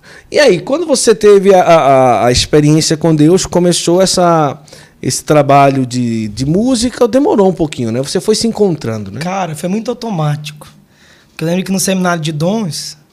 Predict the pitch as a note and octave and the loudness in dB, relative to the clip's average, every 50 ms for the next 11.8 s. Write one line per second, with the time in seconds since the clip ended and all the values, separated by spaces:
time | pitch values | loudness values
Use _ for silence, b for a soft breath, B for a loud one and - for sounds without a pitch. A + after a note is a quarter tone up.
0 | _ b b b b b b b b - D#3+ - - E3 D3 D#3 F3 D#3+ C#3+ D#3+ | _ b b b b b b b b -20 -16 -10 -6 -2 0 0 0 0 0 -2
1 | D#3+ E3+ D#3 D#3+ F3 E3+ D3 D3+ D#3+ D#3 D3 - - - F3 F3 G3 A3 G3 E3+ | -2 -4 -4 -6 -6 -6 -4 -4 -4 -4 -6 -8 -8 -6 -6 -4 -4 -4 -6 -6
2 | C#3+ D3+ E3 F#3+ - - - b b b b b b b b b b b D#3 D3 | -6 -6 -6 -8 -10 -16 -20 b b b b b b b b b b b -6 -6
3 | D#3+ E3+ F3 F3 F#3 F#3 G3 G3 F3+ F#3+ F#3 F#3 F#3 F#3 F3+ - F#3 - F#3+ F3+ | -4 -4 -2 -2 -2 -2 -2 -4 -4 -6 -4 -4 -4 -4 -6 -10 -8 -8 -8 -6
4 | E3+ F3+ F#3+ F#3+ G3 G3 D#3 C3+ D3 D#3 F3 F3+ E3 D#3 D3 D3+ D#3+ D#3+ D#3 - | -4 -4 -4 -4 -4 -4 -4 -4 -4 -4 -4 -6 -8 -8 -8 -8 -8 -8 -8 -8
5 | D3+ D3+ D3+ E3 D#3+ E3+ F3+ F3+ F3+ - - - - D#4+ - - - - G3+ F#3 | -8 -8 -6 -6 -8 -6 -6 -8 -10 -14 -14 -6 -6 -6 -6 -6 -2 0 0 0
6 | D#3+ D3+ D#3+ - G3+ F#3+ F3+ G3 G#3 G#3+ F#3+ G3 F#3+ D#3 E3+ F3+ F#3 E3 D#3 D3+ | 0 -2 -2 -2 0 0 2 2 2 2 2 0 0 0 0 -4 -4 -4 -6 -6
7 | - - F#3 F#3+ F#3+ F#3 E3+ E3+ F3 F3+ E3 D#3 - F3+ F3+ F3 E3 D3+ D3 D#3 | -4 0 0 2 2 0 0 -2 -4 -2 -2 -2 -2 -4 -2 -2 -4 -2 -2 -2
8 | D3+ D#3 E3+ F3 F3+ F3 E3+ D#3+ D3+ E3+ D#3+ D3 D#3+ F3 F3 F3 - b b b | -2 -2 -2 -4 -4 -6 -6 -8 -8 -8 -8 -8 -8 -10 -10 -12 -16 b b b
9 | b b b b b b - F#3 F#3 G#3 G#3+ A#3 A#3 A#3 C4 - - D#4+ - A#3 | b b b b b b -2 -2 0 0 0 0 2 0 0 0 -2 -4 -2 0
10 | G3+ G3 G#3+ A#3 B3+ - - - A#3+ A3+ G#3+ A3 A3 A3+ C4 C4 A#3+ A3+ G3 C#3+ | 2 2 2 0 -2 -4 -4 -4 -4 -2 -4 -4 -6 -6 -8 -6 -4 -4 -4 -4
11 | - - E3 D#3+ F#3 - _ _ _ B B B B B B B | -6 -6 -8 -10 -10 -12 _ _ _ B B B B B B B